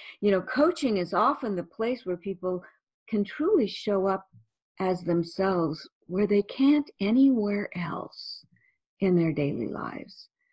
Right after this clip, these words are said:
And through that sharing of the story and then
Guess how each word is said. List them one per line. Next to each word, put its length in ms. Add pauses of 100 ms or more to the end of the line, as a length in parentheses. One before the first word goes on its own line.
(560)
And 260
through 440
that 280
sharing 500
of 140
the 80
story 760
and 180
then 240